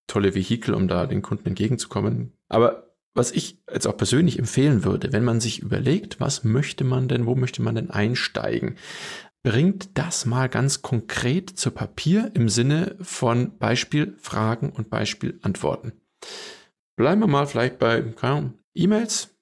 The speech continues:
Möchte bei E-Mails irgendwie die rausfiltern, die irgendwie Beschwerde-E-Mails sind. Dann im C-R-M-System irgendwie nachschauen, was ist denn der Kunde, was hat er gekauft?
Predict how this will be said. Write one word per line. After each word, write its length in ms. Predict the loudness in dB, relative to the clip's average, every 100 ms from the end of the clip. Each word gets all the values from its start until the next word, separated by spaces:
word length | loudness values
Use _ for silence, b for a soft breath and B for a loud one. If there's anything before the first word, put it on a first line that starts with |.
| _ _ _
Möchte 220 | -6 -4 0
bei 140 | 0
E-Mails 400 | 4 4 2 0
irgendwie 380 | -2 0 0 -2
die 220 | 0 0
rausfiltern, 840 | 2 0 0 0 0 2 0 0
die 160 | 0 0
irgendwie 400 | 0 -2 -2 -2
Beschwerde-E-Mails 640 | -2 0 2 2 2 2 2
sind. 240 | 2 0 B B B B
Dann 260 | -2 2 2
im 200 | 0 -2
C-R-M-System 680 | -2 0 0 -2 -2 -2 -2
irgendwie 220 | 0 0
nachschauen, 320 | 0 0 -4
was 140 | -4 -6
ist 120 | -4
denn 80 | -2
der 80 | 0
Kunde, 280 | -2 -2
was 100 | -2
hat 100 | -4
er 60 | -6
gekauft? 400 | -6 -2 -2